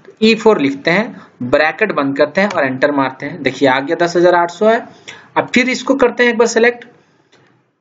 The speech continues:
equal to sum। हालांकि अभी देखिए मैं जो बताया हूँ इसको अगर आप drag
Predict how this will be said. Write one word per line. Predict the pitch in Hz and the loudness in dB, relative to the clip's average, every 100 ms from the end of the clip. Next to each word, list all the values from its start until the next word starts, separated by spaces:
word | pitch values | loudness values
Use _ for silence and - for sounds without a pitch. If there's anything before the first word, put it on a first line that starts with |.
| - | -2
equal | 170 180 190 190 214 | 2 4 4 2 2
to | 277 - - - _ | 2 0 -10 -20 _
sum। | - - 208 196 | -8 -2 -2 -2
हालांकि | 170 175 190 240 | -4 -4 -2 -2
अभी | 208 208 233 | 0 0 0
देखिए | 185 170 139 | 0 2 2
मैं | 143 170 185 | 4 2 2
जो | 180 | 2
बताया | 165 156 175 | 2 2 -2
हूँ | 180 180 | -2 -4
इसको | 170 - | -4 0
अगर | 190 180 | 0 2
आप | 180 175 | -2 -2
drag | 147 160 190 | 0 2 0